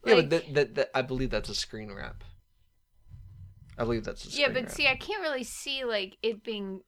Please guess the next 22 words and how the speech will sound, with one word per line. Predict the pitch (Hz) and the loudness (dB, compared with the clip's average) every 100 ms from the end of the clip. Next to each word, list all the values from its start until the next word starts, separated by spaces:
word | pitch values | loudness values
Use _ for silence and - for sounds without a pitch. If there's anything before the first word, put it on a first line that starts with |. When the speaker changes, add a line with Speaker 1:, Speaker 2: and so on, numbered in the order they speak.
| - | -4
Speaker 2:
I | 240 | -4
mean, | 240 | 0
I | 233 | -2
guess | 233 262 254 | 0 -2 -2
I | 180 | -6
can | - 202 202 220 | -6 -8 -6 -6
see | 214 - 226 226 | -10 -8 -6 -8
the | 185 180 | -6 -4
idea | 175 175 190 180 - | -4 -6 -6 -6 -8
of | 170 | -12
ha-, | - - - - _ - | -14 -14 -14 -16 _ -6
feeling | 214 226 226 226 | -4 -4 -6 -8
like | 220 214 | -10 -10
it's | 202 - - | -12 -10 -8
bigger, | 208 220 220 | -6 -6 -8
s-, | 214 - _ _ _ _ _ _ _ _ _ - | -8 -16 _ _ _ _ _ _ _ _ _ -14
making | 190 185 185 196 | -8 -6 -6 -10
a | 185 | -12
difference | 180 185 196 190 202 | -10 -10 -10 -12 -12
than | - 190 180 | -10 -8 -8
feeling | - 175 175 175 | -10 -14 -12 -10
like | 175 165 - | -8 -10 -12